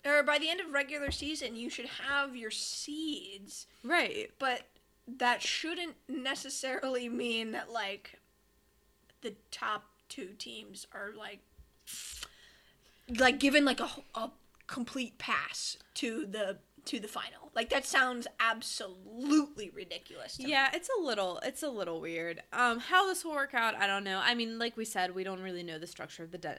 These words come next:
Speaker 2: W N B A that well and how it works. I would be very interested to learn about it. And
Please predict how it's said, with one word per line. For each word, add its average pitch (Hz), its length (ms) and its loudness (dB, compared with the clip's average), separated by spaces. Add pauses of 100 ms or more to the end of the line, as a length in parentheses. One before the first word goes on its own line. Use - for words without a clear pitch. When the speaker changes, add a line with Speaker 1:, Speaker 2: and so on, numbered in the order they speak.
(100)
Speaker 2:
W 175 280 -4
N 165 100 -8
B 156 160 -4
A 151 60 -6
that 151 160 -2
well 151 200 0
and 170 100 -8
how 143 260 -6
it 131 60 -8
works. 160 420 -6 (380)
I 226 140 6
would 226 100 2
be 220 160 -4
very 202 520 0
interested 196 360 -6
to 180 60 -4
learn 170 260 -6
about 98 300 -4
it. 104 260 -6 (960)
And 208 360 2